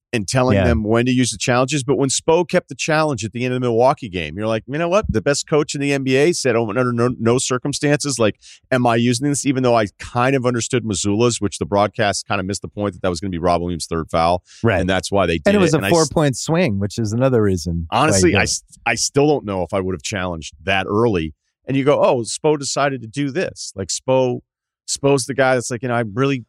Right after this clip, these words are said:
Speaker 1: don't wanna use it because they're going, you can pretend the math, possession is possession, points are points." Not really. Not for me. Like, there's gonna be something that happens weird there. Why not have it in your back pocket? And it turned out to be a huge,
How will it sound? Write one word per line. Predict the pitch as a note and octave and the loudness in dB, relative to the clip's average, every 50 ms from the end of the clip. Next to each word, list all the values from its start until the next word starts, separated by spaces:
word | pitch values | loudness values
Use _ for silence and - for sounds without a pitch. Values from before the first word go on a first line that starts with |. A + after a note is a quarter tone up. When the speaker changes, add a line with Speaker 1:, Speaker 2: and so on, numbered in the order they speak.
| _ - | _ 0
Speaker 1:
don't | A#2+ A2+ A#2 A2+ - | 0 2 2 0 -2
wanna | A#2+ A#2+ B2 A#2+ A2+ | 0 0 0 0 0
use | A2+ D#3 E3 - | 0 -2 -2 -4
it | C#3+ - | -4 -8
because | - F#2 F#2+ A2+ - | -8 -6 -6 -6 -4
they're | A2+ G#2+ E2 - - | -4 -6 -6 -4 -2
going, | A2+ A#2 - A#2 | -2 0 0 0
you | A2 A#2 B2+ | -2 -2 -2
can | - A#2+ | -4 -6
pretend | A2 A2+ F#2 - C3 D3+ D3+ C3 | -8 -6 -6 -2 0 0 0 0
the | A2 | 0
math, | G2 G2 G#2 A#2+ C#3 C3 B2 - - | 0 0 0 2 2 2 0 -2 -2
possession | - F#2+ E2+ A2+ A2 - - A2 | -4 -2 0 0 -2 -2 -2 -4
is | F#2+ F2 D2+ | -4 -6 -6
possession, | - E2 G2 G#2+ - - E2+ - | -8 -4 -4 -4 -4 -4 -10 -8
points | - G#2+ G#2+ - - | -6 -6 -6 -6 -8
are | - | -10
points." | _ - B2+ C#3 A#2+ G2+ - - _ _ _ _ - | _ -4 -2 -2 -2 -2 -6 -12 _ _ _ _ -6
Not | G#2+ A#2+ - | -4 -4 0
really. | C#3 D3 C#3+ B2+ A2+ A2+ - _ _ _ _ _ _ _ - | 2 2 4 4 2 -2 -4 _ _ _ _ _ _ _ -4
Not | B2 C#3+ - | -4 -4 -2
for | - B2 | -4 -4
me. | A2+ C3+ C#3+ B2+ A2+ A#2 A#2+ _ _ _ _ _ _ - | -2 -2 -2 -2 -2 -4 -8 _ _ _ _ _ _ -4
Like, | B2 - | -2 0
there's | C3 A#2 F#2 - | 0 -2 0 2
gonna | C3 B2+ B2 | 0 0 0
be | B2+ C3+ | 0 -2
something | A2+ - - B2+ A2+ C3 B2 | -2 0 -2 -2 -2 -2 -2
that | A#2 A2+ | -2 -2
happens | G2+ A2 A#2 A#2 - C3 A2 F2 - | 0 0 -2 -2 -2 -4 -8 -8 -6
weird | F#2+ A#2+ C#3 D#3+ D3+ A2+ | -4 -2 0 0 0 2
there. | G#2+ G2 G2 G2+ | 2 0 0 0
Why | F#2 F#2 G#2+ A#2 B2+ | 0 0 2 2 2
not | B2+ A#2+ A2+ G#2+ | 0 -2 -2 0
have | A2 A2 A2 A2 | -2 -2 -2 -4
it | A2 | -6
in | G#2 | -6
your | F#2+ F#2 | -6 -4
back | - G#2 F#2+ G2 - - | -2 0 -2 -2 -2 -2
pocket? | C3 C3 C#3+ - - A2 - _ _ _ _ _ _ | -2 -2 -2 -2 -2 -6 -6 _ _ _ _ _ _
And | - A#2+ A#2 | -4 -2 -2
it | G#2+ - | -2 0
turned | B2+ B2 A#2+ | 0 0 2
out | A#2 A2+ A2 | 2 0 0
to | |
be | G2+ A#2 A#2 G#2 | -2 -6 -4 -4
a | |
huge, | F#2+ A2 A#2+ A2+ - - | -2 -2 -2 -2 -4 -6